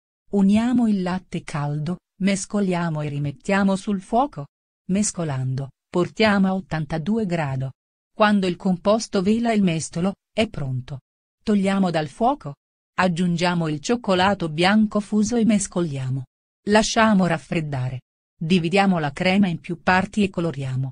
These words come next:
ciascuna parte a piacere. Punto. Sul piatto da portata, spalmiamo la crema bianca. Sopra, disegniamo delle spirali con la crema colorata.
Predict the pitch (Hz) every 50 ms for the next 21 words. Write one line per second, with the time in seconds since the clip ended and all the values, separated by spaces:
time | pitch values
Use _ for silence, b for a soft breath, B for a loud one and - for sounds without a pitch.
0 | - _ - - 220 214 - - - 269 277 254 226 214 - 226 226 226 226 -
1 | 185 160 - - 190 160 - - 208 208 208 196 185 185 - 220 262 294 294 -
2 | 190 180 - 180 156 151 - - 180 208 254 - _ - 202 175 165 - 190 185
3 | 196 190 - - 165 139 139 - - 151 143 - _ _ _ - - - - -
4 | 185 180 175 180 185 190 196 196 180 160 151 139 - - 175 185 190 208 202 190
5 | 165 151 156 147 139 135 131 131 - 160 143 - _ _ _ _ _ _ _ _
6 | - - - 220 208 185 - - 165 165 - - _ _ _ 190 165 202 208 196
7 | 208 202 196 202 214 220 226 220 214 196 175 175 170 160 147 - - - 165 160
8 | 175 180 202 226 233 214 214 208 180 170 175 175 - 226 233 240 220 196 180 170
9 | - - 220 220 214 202 175 151 127 123 123 - 147 127